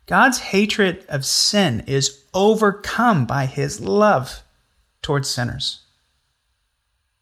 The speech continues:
What an amazing God that would choose to save wicked sinners like us. What amazing mercy and grace that he shows to us,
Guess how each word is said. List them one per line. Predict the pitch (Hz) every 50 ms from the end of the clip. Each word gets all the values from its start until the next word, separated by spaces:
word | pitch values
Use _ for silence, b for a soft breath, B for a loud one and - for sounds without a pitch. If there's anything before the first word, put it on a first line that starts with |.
| _ _ _ _ _ _ _ _ _ _ _ _
What | - 202 226 233
an | 220 214
amazing | 202 190 180 175 175 180 185 190 190 185 185 180 170 165
God | 143 135 135 110 73 -
that | - 156
would | - 139 135
choose | - - - - 160 156 160 175 175 175 -
to | - -
save | 190 - - - 117 107 101 107 107 131 - - b b b b b b b b _ -
wicked | 127 127 131 131 131 151 165 165 - - _ -
sinners | - - - 120 110 104 117 135 - - - - _ _ _ _
like | - 127 139 143 139 - -
us. | 175 196 208 - - - - - - - _ _ _ _ _ _ _ _ _ _ _ _ _ _ _ _ _ _ _
What | - - 196 202
amazing | 190 175 175 175 180 190 196 208 214 202 190 180 160 151 156
mercy | 160 170 185 190 185 - - 196 196 196 185 190 - -
and | 151 139 139 135 135
grace | - 160 170 180 190 196 208 202 151 131 - - - -
that | - -
he | 139 156
shows | 156 - - - 196 196 202 208 202 -
to | - 190 - -
us, | 147 - - - - - - -